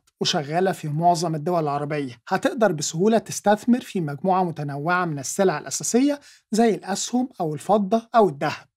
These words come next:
ولو لسه مبتدئ، إكس إم أرابيا عندهم خدمة الكوبي تريدنج أو نسخ التداول.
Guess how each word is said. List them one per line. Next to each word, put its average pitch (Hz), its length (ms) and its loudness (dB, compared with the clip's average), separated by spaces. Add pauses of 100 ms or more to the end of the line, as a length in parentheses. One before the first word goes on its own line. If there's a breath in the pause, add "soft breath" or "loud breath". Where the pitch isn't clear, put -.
(140)
ولو 208 180 2
لسه 175 300 -2
مبتدئ، 180 540 0 (320)
إكس 180 260 -2
إم 190 200 0
أرابيا 208 400 4
عندهم 175 460 -4
خدمة 170 420 -2
الكوبي 170 300 -2
تريدنج 240 500 4 (140)
أو 190 180 2
نسخ 180 320 -2
التداول. 151 560 -2